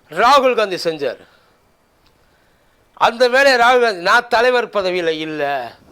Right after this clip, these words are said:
இப்ப அந்த ஒரு தார்மீக பொறுப்பு, ஆமாங்க, இல்லையா, தப்பு நடந்ததை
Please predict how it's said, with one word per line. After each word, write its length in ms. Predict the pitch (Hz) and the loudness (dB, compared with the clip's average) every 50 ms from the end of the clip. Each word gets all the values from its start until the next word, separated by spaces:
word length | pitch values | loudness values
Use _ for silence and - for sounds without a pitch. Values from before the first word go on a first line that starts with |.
| - - _ _ - - _ _ _ _ _ _ _ _ _ _ _ _ _ _ _ _ _ _ _ _ | -20 -20 _ _ -20 -20 _ _ _ _ _ _ _ _ _ _ _ _ _ _ _ _ _ _ _ _
இப்ப 220 | 262 294 - 320 247 | -4 0 2 2 4
அந்த 280 | 247 285 302 320 302 | 4 4 2 0 2
ஒரு 180 | 302 294 269 - | 2 0 0 2
தார்மீக 560 | - 277 285 349 370 370 381 392 381 381 370 | 2 4 4 4 4 2 0 -2 0 0 0
பொறுப்பு, 280 | 359 349 339 294 294 240 | 2 0 0 2 2 4
ஆமாங்க, 440 | 240 294 349 370 370 349 339 311 | 4 4 4 4 2 0 0 0
இல்லையா, 520 | 302 269 302 359 392 370 349 330 349 339 285 | -2 -4 -2 -2 0 0 2 2 4 2 2
தப்பு 420 | - - 311 311 311 - - 415 | 2 2 0 0 0 -2 -4 -2
நடந்ததை 420 | 381 359 330 339 330 359 359 349 | 0 0 0 0 -2 -2 -2 0